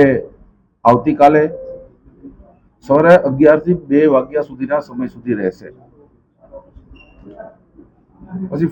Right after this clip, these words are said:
ફોર્મની જે ચકાસણીની પ્રક્રિયા છે, એ બપોરના ત્રણ થી ચાર કલાક સુધી રહેશે, એટલે ચાર વાગ્યા સુધી. ફોર્મ પરત ખેંચવાની જે કંઈ પ્રક્રિયા છે, એ તારીખ ત્રણ દસ બે હજાર પચીસ, એટલે આવતીકાલે જ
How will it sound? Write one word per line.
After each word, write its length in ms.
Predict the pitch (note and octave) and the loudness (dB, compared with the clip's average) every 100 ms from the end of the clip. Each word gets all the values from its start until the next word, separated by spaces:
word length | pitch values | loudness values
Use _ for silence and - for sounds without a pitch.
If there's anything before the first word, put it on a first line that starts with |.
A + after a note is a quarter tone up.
| - | -2
ફોર્મની 320 | D#3 F3 F3+ | 2 4 4
જે 100 | G3 F#3 | 0 -2
ચકાસણીની 580 | D#3 E3+ E3+ F#3 F#3 C#3 | -2 -2 0 0 0 -2
પ્રક્રિયા 400 | D#3 C#3 A2+ F#2 | -8 -6 -4 -6
છે, 60 | _ _ _ _ _ - - - - - - - E3 | _ _ _ _ _ -20 -20 -20 -20 -20 -20 -14 -4
એ 80 | D#3 | 0
બપોરના 440 | D#3 E3+ F3+ G3 F#3+ | 2 4 6 4 4
ત્રણ 220 | D3 D#3 | 0 0
થી 120 | F3 F3+ D#3 | -2 -2 2
ચાર 140 | D3 D3 | 0 0
કલાક 220 | D3 D3+ - | -6 -6 -6
સુધી 220 | B2 B2 A#2 | -6 -4 -4
રહેશે, 180 | A#2+ | -8
એટલે 220 | E3+ E3 F3+ C3 | -12 -10 -6 0
ચાર 140 | A#2 G2+ | 0 -2
વાગ્યા 240 | F#2 F2+ | -10 -14
સુધી. 200 | F2 _ _ _ _ _ F#3 _ A3 G3 - F#3+ - _ - - | _ _ _ _ _ _ _ _ -18 -18 -18 -20 -20 _ -18 0
ફોર્મ 240 | F3+ G#3 G3 F3 | 2 4 0 -2
પરત 200 | E3 F#3+ F#3+ | 0 0 2
ખેંચવાની 420 | F#3+ F#3 F#3+ F#3+ F3+ | 0 2 4 4 4
જે 60 | |
કંઈ 180 | F#3 F#3+ F3 | 2 0 -2
પ્રક્રિયા 400 | F3 F#3 F#3 F3 | -4 2 4 4
છે, 80 | G3 G3+ _ _ _ _ _ _ _ _ _ | 0 -4 _ _ _ _ _ _ _ _ _
એ 60 | D#3+ | -6
તારીખ 320 | D3+ F3 F#3 - | 0 0 0 0
ત્રણ 260 | F3+ F#3 | 0 2
દસ 140 | F#3 F3+ F3 | 2 0 0
બે 60 | F3 | -2
હજાર 140 | F3+ F3 | 0 0
પચીસ, 340 | F#3 F#3 F#3+ F3+ | -2 -6 -4 -2
એટલે 180 | F3+ G3 | 0 2
આવતીકાલે 460 | F3 F3 F#3 E3+ | 2 0 -4 -2
જ 40 | C3 | -2